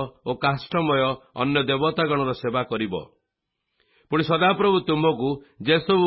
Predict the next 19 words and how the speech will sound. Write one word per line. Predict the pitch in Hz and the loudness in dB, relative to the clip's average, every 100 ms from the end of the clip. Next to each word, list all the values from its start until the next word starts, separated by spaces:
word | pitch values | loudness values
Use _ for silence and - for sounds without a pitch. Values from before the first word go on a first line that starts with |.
| 156 | 2
ଗୋଷ୍ଠୀୟ | 147 143 160 160 | 0 -2 -2 0
ଲୋକଙ୍କ | 135 135 165 165 | 0 -2 -4 -2
ମଧ୍ୟକୁ | 151 135 139 123 | -2 -2 -4 -4
ନେଇଯିବେ, | 131 123 151 135 95 - _ _ _ _ _ | -2 0 -2 -4 -6 -8 _ _ _ _ _
ସେମାନଙ୍କ | 135 151 156 143 | 0 2 2 0
ନିକଟରେ | 131 123 143 139 127 123 113 _ _ | -2 -2 -2 -2 0 -2 -4 _ _
ତୁମ୍ଭେ | 143 139 135 | -2 0 2
ଆଶଙ୍କାର | 135 131 165 160 156 135 131 - - | 0 0 -4 -2 -2 -2 -2 -6 -6
ଓ | 117 113 | -4 -2
ଗଳ୍ପର | 123 135 - 151 131 127 120 _ | 0 0 0 0 2 0 -4 _
ଉପହାସର | - 131 165 156 139 139 123 | -6 -2 0 0 0 -2 -4
ବିଷୟ | 107 110 131 110 | -4 -4 -4 -2
ହେବ। | 107 101 73 _ _ _ _ _ _ _ _ - | -2 -4 -6 _ _ _ _ _ _ _ _ -2
ତୁମେ | 160 165 | 2 2
କ୍ଷେତ୍ରକୁ | 170 165 - 196 165 | 2 0 0 0 0
ବହୁତ | 143 151 185 180 139 | 0 2 2 2 0
ବିହନ | 127 160 165 123 | 0 2 2 2
ବହି | 120 147 | 0 0
ନେବ, | 143 110 | 0 0